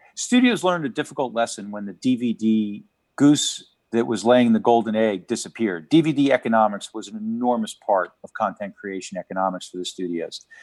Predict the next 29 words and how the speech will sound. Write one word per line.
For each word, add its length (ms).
And 100
when 100
that 300
was 160
gone, 400
they 100
had 100
to 80
find 240
something 260
to 80
replace 480
it. 80
Streaming 380
services 540
have 140
not 280
yet 240
filled 260
the 80
void 460
of 200
what 340
D 140
V 120
D 200
was. 260
And 140
certainly 500